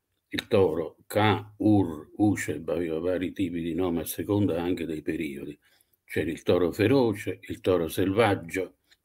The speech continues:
toro da combattimento, toro sacrificale. E poi i vitelli, naturalmente, hanno alcuni nomi. E poi, naturalmente, in ultimo, le vacche, vacca, vacca da latte, eccetera.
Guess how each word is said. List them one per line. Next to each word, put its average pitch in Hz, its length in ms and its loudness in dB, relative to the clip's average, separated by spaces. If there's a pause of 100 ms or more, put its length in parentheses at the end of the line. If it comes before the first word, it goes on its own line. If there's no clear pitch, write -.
toro 101 300 6
da 92 140 4
combattimento, 87 1120 0 (340)
toro 127 280 8
sacrificale. 78 960 -8 (1400)
E 208 180 4
poi 107 340 6 (280)
i 104 120 0
vitelli, 78 460 -2
naturalmente, 76 920 -6 (680)
hanno 80 200 -6
alcuni 87 360 -4
nomi. 80 520 -4 (920)
E 120 100 2
poi, 95 320 -2
naturalmente, 90 1000 -2
in 90 160 -2
ultimo, - 460 -6
le 85 140 0
vacche, - 640 -8 (280)
vacca, 95 600 -2
vacca 80 360 -6
da 78 160 -8
latte, 78 380 -10
eccetera. - 460 -18